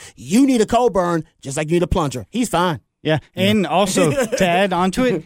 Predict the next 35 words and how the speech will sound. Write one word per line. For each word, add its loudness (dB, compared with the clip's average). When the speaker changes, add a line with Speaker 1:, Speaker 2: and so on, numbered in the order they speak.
Speaker 2:
he -2
had 4
a 0
good 0
combine 0
because -2
out 4
of -2
all 2
the -2
D 0
tackles, 0
Speaker 1:
Yeah. -8
Speaker 2:
he 0
was 0
in 0
the -6
top -8
performers -2
in 2
five -2
of -6
the -2
seven -2
Speaker 1:
Mm-hmm. -6
Speaker 2:
areas. 2
He -6
was -4
seventh 0
in 0
bench, -2
as -6
you -2
would -2
expect. -6